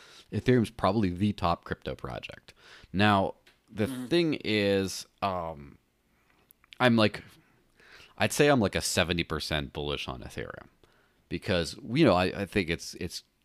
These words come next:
Speaker 1: it's going to be there for a while, probably. A lot of stuff's being built on it. More stuff's being built on it.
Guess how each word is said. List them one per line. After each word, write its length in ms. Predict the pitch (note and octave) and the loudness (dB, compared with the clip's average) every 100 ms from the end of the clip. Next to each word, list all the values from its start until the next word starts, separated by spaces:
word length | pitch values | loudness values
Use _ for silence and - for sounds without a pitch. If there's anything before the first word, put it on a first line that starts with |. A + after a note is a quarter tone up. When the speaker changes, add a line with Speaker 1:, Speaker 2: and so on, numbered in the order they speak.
| _ _ _ _ - | _ _ _ _ -10
Speaker 1:
it's 200 | F#2+ - | -10 -2
going 160 | G2 | 0
to 60 | F#2+ | 2
be 120 | F2+ | 2
there 200 | E2+ F2+ | 2 0
for 180 | - F#2+ | -2 -2
a 60 | E2+ | -2
while, 300 | D2+ D2 D2 | -4 -6 -6
probably. 720 | - C#2 D2+ C#2+ F2 C#3 - - _ | -8 -10 -12 -8 -4 -4 -6 -18 _
A 60 | - | -6
lot 220 | E2 F#2 | 0 0
of 80 | A#2 | 0
stuff's 240 | - G#2+ | -2 -4
being 200 | - G2+ | -2 -4
built 300 | F2 E2+ E2 | -2 -2 -2
on 120 | E2 D#2 | -4 -4
it. 80 | |
More 280 | G2 D#3 E3 | -4 0 0
stuff's 280 | - A#2 - | 0 -4 -4
being 200 | G#2+ F#2 | -4 -2
built 300 | E2+ D#2+ - | -2 -2 -4
on 160 | D#2 D2 | -6 -6
it. 180 | D2 | -10